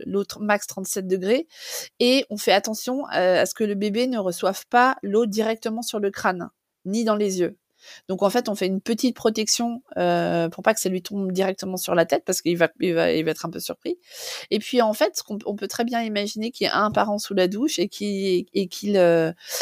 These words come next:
et qui, et qui douche comme ça, euh, un bébé, puis après un deuxième bébé. Après, par contre, faut les habiller, euh, assez rapidement pour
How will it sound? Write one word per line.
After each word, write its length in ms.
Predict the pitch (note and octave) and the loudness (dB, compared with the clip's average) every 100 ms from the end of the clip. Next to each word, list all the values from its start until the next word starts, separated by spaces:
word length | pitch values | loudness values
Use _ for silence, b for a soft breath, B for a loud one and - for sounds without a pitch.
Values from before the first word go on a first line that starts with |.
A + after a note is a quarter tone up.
| B B | B B
et 80 | F#3+ | -4
qui, 260 | - F3+ - | -2 -6 -2
et 100 | G3 | -4
qui 160 | - F3+ | -2 -2
douche 280 | F#3+ B3 | 2 2
comme 160 | - F#3 | 0 -2
ça, 480 | - G3+ G#3 - - | 0 2 2 0 0
euh, 20 | |
un 120 | - F#3+ | 0 0
bébé, 320 | F3+ F#3+ B3+ | 0 0 -4
puis 160 | - | 0
après 240 | F3+ F3+ G3+ | -2 -2 -8
un 80 | F#3 | -4
deuxième 320 | F3+ F#3 F#3 | -4 -4 -2
bébé. 200 | F3+ B3 | 4 4
Après, 220 | G#3 A3+ | 4 2
par 160 | G3+ - | -6 -6
contre, 160 | G#3+ | -8
faut 100 | - | -4
les 160 | F#3 F#3 | 0 4
habiller, 480 | F3 F3 F#3 G#3 G3 | 4 4 0 2 2
euh, 200 | E3 - | 0 -2
assez 180 | F3 | -4
rapidement 400 | F3 F3 F#3 F#3+ | -4 -4 -4 -8
pour 140 | G3+ | -8